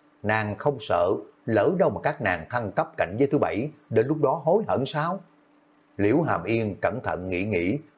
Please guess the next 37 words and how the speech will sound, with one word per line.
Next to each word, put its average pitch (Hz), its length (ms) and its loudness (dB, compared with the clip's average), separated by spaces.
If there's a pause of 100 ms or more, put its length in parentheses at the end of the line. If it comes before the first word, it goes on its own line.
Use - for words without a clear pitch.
bỗng 120 240 0
nhiên 117 320 -2
khoát 123 220 -2
tay 95 100 -2
nói, 98 280 -2 (460)
"Coi 127 180 2
như 110 300 0 (220)
ta 104 160 -2
chưa 107 120 2
nói." 101 240 0 (800)
Ra 139 340 -2
khỏi 110 220 0
phòng, 82 260 -2 (260)
Lý 202 200 2
Mộ 98 220 2
bởi 98 280 2
vì 87 360 -2 (100)
tự 98 240 2
trách 180 180 -2
mình 82 300 0
lắm 175 180 0
miệng, 87 280 -2 (320)
nhẹ 120 220 0
nhàng 107 240 0 (160)
tát 160 160 -2 (100)
cho 151 60 0
mình 85 180 -2
một 76 120 -8
cái. 95 200 -2 (680)
Khi 120 220 0
tới 120 220 4
trong 110 160 0
sân, 104 320 -2 (280)
tâm 185 260 -2
tình 85 180 0
của 107 80 -6
hắn 151 240 -2